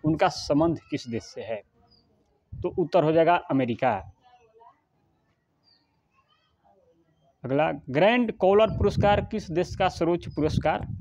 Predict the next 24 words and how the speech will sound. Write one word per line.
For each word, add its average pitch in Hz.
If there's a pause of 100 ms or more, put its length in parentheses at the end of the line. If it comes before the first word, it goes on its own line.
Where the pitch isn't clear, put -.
(120)
है? 107 (1040)
तो 170
उत्तर 156
हो 151
जाएगा 160
क्या? 180
फिलिस्तीन। 127 (680)
अगला, 139 (1000)
हीरा 190
के 226
उत्पादन 208
में 214
भारत 180
का 185
सर्वप्रथम 180
राज्य 151 (300)
कौन 139
सा 127
है? 107 (840)
तो 151
उत्तर 165
हो 160
जाएगा 160
मध्य 175